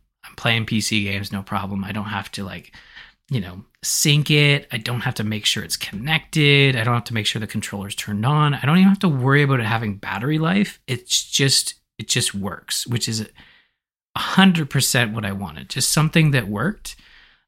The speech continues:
Um, and, uh, it's, it's how I honestly have been playing. I played through all of Cookie Cutter with this controller. It works really well. Uh, you know, it was very responsive,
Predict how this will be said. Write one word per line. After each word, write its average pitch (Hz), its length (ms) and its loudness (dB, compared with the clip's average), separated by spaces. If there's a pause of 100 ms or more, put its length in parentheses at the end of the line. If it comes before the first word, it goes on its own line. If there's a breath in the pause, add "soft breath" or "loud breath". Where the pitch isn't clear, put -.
(140)
Um, 110 580 0 (240)
and, 113 680 0 (120)
uh, 104 460 -4
it's, - 240 -6
it's 135 160 0
how 131 200 2
I 135 160 4
honestly 127 440 0
have 113 80 0
been 110 180 -4
playing. 107 580 -2 (840)
I 143 60 -2
played 127 260 0
through 127 160 2
all 120 160 2
of 120 100 0
Cookie 123 280 -4
Cutter 123 260 0
with 117 140 -4
this 123 120 -2
controller. 123 640 0 (480 loud breath)
It 127 80 -2
works 117 320 -2
really 113 220 0
well. 113 580 0
Uh, 95 520 -6 (120)
you - 180 -20
know, 92 280 -12
it 110 80 -6
was 107 160 -6
very 117 400 4
responsive, 120 920 0